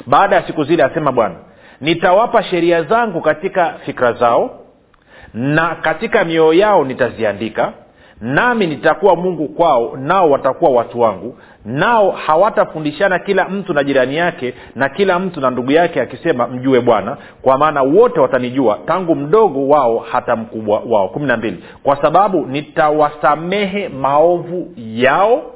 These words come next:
na dhambi zao sitazikumbuka tena." Anasema, "Kwa sababu nitawasamehe dhambi zao na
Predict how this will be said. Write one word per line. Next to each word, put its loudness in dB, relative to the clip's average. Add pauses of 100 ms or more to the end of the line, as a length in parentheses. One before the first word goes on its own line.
(340)
na 2
dhambi 0
zao 2 (140)
sitazikumbuka -2 (340)
tena." -2 (320)
Anasema, 0
"Kwa -2
sababu 2
nitawasamehe 0 (260)
dhambi 0 (300)
zao 2 (280)
na -2